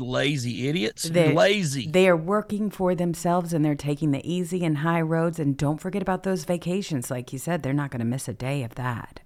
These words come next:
Speaker 2: Oh, no. No, no. Nor are they gonna miss a paycheck. Nor do they have to worry about having a forced jab or vaccination. So that really doesn't apply to them. Nor do they have to worry about their health insurance or anything else. My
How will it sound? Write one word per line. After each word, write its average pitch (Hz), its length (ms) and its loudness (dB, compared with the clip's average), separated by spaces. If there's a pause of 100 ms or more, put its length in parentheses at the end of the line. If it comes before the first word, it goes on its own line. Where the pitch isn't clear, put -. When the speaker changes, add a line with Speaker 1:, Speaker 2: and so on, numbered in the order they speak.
Speaker 2:
Oh, 170 140 8
no. 120 340 -2 (320)
No, 170 140 2
no. 147 240 2
Nor 208 300 8
are 170 40 6
they 151 140 0
gonna 131 160 0
miss 127 240 -2
a 127 40 -8
paycheck. 113 600 -8 (260)
Nor 254 220 10
do 285 60 6
they 220 180 4
have 208 200 2
to 202 60 0
worry 170 300 2
about 175 340 4
having 165 280 2
a 185 40 0
forced 170 440 0
jab 151 320 2
or 151 40 -2
vaccination. 135 680 -2
So 175 120 -2
that 196 200 2
really 143 180 0
doesn't 135 280 -2
apply 120 300 0
to 127 120 -8
them. 151 420 0 (400)
Nor 262 180 10
do 269 80 4
they 240 120 4
have 240 120 4
to 226 80 0
worry 196 200 4
about 214 200 4
their 214 120 0
health 165 280 0
insurance 180 500 -2
or 160 100 2
anything 160 360 2
else. 185 200 0
My 262 160 8